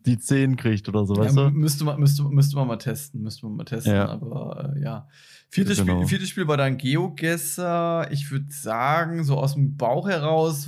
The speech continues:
Speaker 2: war okay von der Länge her.
Speaker 1: Ich, ich find, ich muss sagen, ich find, ge-, also ich find City Guesser, wir haben vorher City Guesser gespielt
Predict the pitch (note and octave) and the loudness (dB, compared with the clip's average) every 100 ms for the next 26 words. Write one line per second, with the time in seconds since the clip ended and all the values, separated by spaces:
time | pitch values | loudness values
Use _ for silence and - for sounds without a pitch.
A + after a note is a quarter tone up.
0 | A#2 B2 A#2 C3 C#3 C#3 - - _ - | -4 0 2 2 2 0 -8 -12 _ -8
1 | - B2+ B2 A2 A2+ G#2+ A2 A2 A#2 A#2+ | 0 2 2 -2 -6 -8 -8 -8 -6 -6
2 | B2 C3+ C#3+ B2 B2+ C3 A2 - E3+ D#3+ | -2 -2 0 0 2 2 0 2 2 2
3 | - - - C3 D#3 D3+ D3+ C#3+ C#3 - | 0 -6 -4 -2 0 0 0 -2 -4 -4
4 | C#3 A#2+ _ _ _ _ _ - - - | -4 -4 _ _ _ _ _ -8 -8 -8
5 | _ _ _ _ _ - G#2 G#2 D3+ B2+ | _ _ _ _ _ -2 0 0 -2 0
6 | - C#3+ D3+ A2 B2+ B2 D3 C3 C3 B2+ | -2 0 0 2 0 2 2 2 2 0
7 | - - B2 B2+ C#3 B2 - D3+ D#3+ C#3+ | -6 -4 -2 2 2 2 -2 -2 0 0
8 | C#3 - D3 C3+ - C#3+ C#3+ C#3 - | 0 0 -2 -2 -2 0 2 0 -4